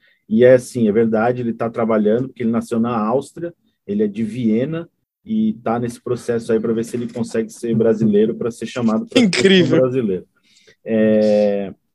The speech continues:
Speaker 1: aqui mais uma aqui, ó. O Breno Almeida. É, o Palmeiras de dois mil e vinte e dois está mais preparado psicologicamente e fisicamente em termos de resultados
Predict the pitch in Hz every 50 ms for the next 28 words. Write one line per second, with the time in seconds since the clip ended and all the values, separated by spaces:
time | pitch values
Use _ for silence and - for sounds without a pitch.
0 | _ _ _ _ _ _ 110 110 104 - - 110 110 113 113 113 107 107 120 120
1 | 117 110 107 - - 165 165 131 107 95 90 - _ _ _ _ _ _ _ _
2 | _ - 117 117 110 104 120 123 143 156 156 160 151 131 117 117 113 113 110 104
3 | 95 95 90 87 87 _ _ _ _ _ - _ _ _ - 101 98 101 104 101
4 | 127 131 156 160 170 156 160 151 151 139 139 151 143 135 147 143 - 131 123 135
5 | 143 143 131 - 139 127 135 143 147 - _ - 143 - - 127 123 131 139 139
6 | 127 117 - - - - - 123 127 123 120 - 123 113 110 117 139 143 - 113
7 | - - 127 120 - - 113 113 120 120 - 123 113 117 117 113 117 117 107 110
8 | 107 113 113 110 - 110 110 - 120 117 120 113 107 113 - _